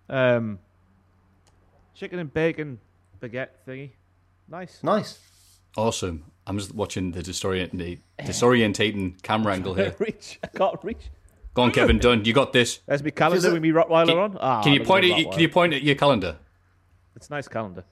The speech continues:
Speaker 1: Our WrestleMania schedule is off the charts this year, so I had to m-, get myself a calendar just to make sure everything's written down, so I know what I'm,
Speaker 3: Oh.
Speaker 1: what I'm doing day to day to day. So there's next month. Look at all those things to do at the start of
Speaker 3: Wait.
Speaker 1: April.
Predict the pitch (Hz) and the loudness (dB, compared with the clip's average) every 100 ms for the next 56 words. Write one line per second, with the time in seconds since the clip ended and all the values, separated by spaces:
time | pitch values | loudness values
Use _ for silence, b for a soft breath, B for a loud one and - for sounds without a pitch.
0 | _ _ _ _ _ _ _ _ _ _ | _ _ _ _ _ _ _ _ _ _
1 | _ 151 175 180 - 160 151 156 160 - | _ -4 -2 -2 -4 -6 -6 -6 -8 -6
2 | 160 151 139 117 131 - - 135 139 - | -8 -6 -8 -8 -10 -10 -4 -2 -2 -6
3 | 143 151 147 143 131 120 104 b b b | -8 -2 -2 0 4 4 2 b b b
4 | b b _ - 143 139 131 - - 135 | b b _ 2 2 2 -2 -2 0 0
5 | 127 131 127 135 131 131 127 131 127 120 | 2 2 2 4 2 0 -4 -4 -4 -4
6 | - 120 117 117 110 120 117 117 117 113 | -6 -10 -10 -16 -8 -8 -6 -2 -2 -4
7 | - 113 90 110 85 80 110 113 117 120 | -2 0 2 2 -2 -6 -8 -6 -2 -2
8 | 120 113 101 107 98 98 117 127 _ _ | 0 -2 -2 -4 -6 -6 -8 -8 _ _
9 | - 127 127 - 127 - 135 147 - - | -6 -2 -2 -2 -6 -6 -8 -8 -14 -8
10 | 156 185 190 185 208 160 - 175 165 - | 0 2 4 4 4 0 -4 -2 -2 0
11 | 147 123 - - 151 151 143 143 104 123 | 0 2 -4 -2 4 4 4 2 2 -2